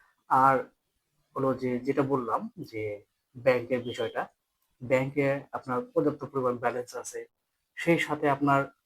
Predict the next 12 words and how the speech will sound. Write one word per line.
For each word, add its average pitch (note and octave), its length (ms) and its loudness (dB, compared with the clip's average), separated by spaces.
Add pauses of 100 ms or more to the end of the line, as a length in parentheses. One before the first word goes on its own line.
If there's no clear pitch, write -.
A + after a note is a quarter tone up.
(400)
যে A#2+ 200 0
প্রতি B2+ 300 -4
বছরে A#2+ 420 0
আপনার A#2 300 -6
ট্যাক্স C3+ 340 2 (280)
রিটার্নটা B2 340 -2
দিচ্ছেন B2 460 -2 (520)
সেটা D3+ 260 0
কিন্তু D3+ 200 -2
সামঞ্জস্য D3+ 480 0
থাকতে B2+ 340 -10
হবে। - 280 -8